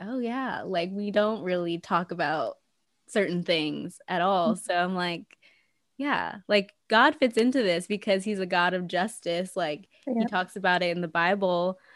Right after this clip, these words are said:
Speaker 1: And so I'm like, "Oh yeah, like, wait, we're missing something <laughs> in this
Speaker 2: Yeah.
Speaker 1: discussion." So yeah, I think that that's also something that I noticed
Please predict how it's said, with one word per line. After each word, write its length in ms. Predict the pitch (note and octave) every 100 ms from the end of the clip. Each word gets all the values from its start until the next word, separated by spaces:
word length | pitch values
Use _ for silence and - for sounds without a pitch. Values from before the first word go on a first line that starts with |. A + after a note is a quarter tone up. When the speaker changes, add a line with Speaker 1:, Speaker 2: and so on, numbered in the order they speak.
| - - _
Speaker 1:
And 420 | G#3 G3+ F#3+ G3
so 160 | G3 G3+
I'm 240 | F#3+ G3
like, 220 | G3 G3 -
"Oh 120 | C4+
yeah, 500 | D4 D4+ F#4 E4+ E2 -
like, 260 | G#3+ G#3+ A3+
wait, 360 | D4 G4 F#3
we're 140 | A#3 E4
missing 420 | E4 G4+ F4 D#4+
something 420 | C4+ G#3+ A3 A#3
<laughs> 440 | - - A#3+ B3 B3
in 300 | - C4 C4
this 220 | F#3+ E3
Speaker 2:
Yeah. 140 | F3 - -
Speaker 1:
discussion." 760 | A3+ - - A#3 - G#3+ G3+ - - - - - -
So 640 | - - G#3+ G3+ F#3+ E3 -
yeah, 360 | - G#3 F#3 D#3
I 100 | F3+
think 300 | G3 G#3 G#3 -
that 280 | F3+ E3 -
that's 240 | F#3 F#3
also 440 | F3+ F3+ - F3+ F3
something 320 | F3+ F3+ F3
that 100 | E3
I 80 | D#3+
noticed 640 | E3 D#3+ D#3+ E3 - -